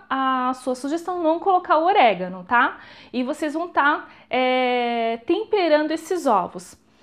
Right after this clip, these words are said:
Agora vocês vão acrescentar aos poucos o polvilho doce, são oito colheres.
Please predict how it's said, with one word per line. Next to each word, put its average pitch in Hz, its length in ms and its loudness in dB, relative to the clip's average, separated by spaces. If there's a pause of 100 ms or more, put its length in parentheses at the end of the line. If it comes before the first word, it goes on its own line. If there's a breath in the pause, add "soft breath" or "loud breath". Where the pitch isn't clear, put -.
(220 soft breath)
Agora 330 400 4
vocês 302 320 0
vão 339 160 -2
acrescentar 277 640 -4
aos 330 200 -4
poucos 311 540 0
o 294 80 -4
polvilho 302 500 -4
doce, 233 500 2
são 330 280 -4
oito 311 320 0
colheres. 302 760 0